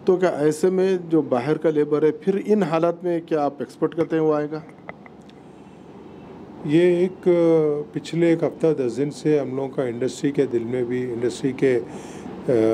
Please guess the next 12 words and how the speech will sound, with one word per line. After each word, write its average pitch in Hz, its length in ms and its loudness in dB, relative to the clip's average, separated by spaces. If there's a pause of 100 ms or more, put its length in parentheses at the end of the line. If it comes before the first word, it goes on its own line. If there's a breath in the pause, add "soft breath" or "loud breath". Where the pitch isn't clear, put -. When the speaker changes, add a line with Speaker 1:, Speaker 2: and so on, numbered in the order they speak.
(160)
Speaker 2:
circle 135 460 0
में 139 160 2
भी 139 160 -4
बात 117 280 -2
चलती 117 380 -6
जा 104 120 -2
रही 95 160 -10 (1300 loud breath)
कि 135 400 2 (140)
जो 123 80 2
second 127 380 -2
phase, 135 300 0
अ, - 140 -14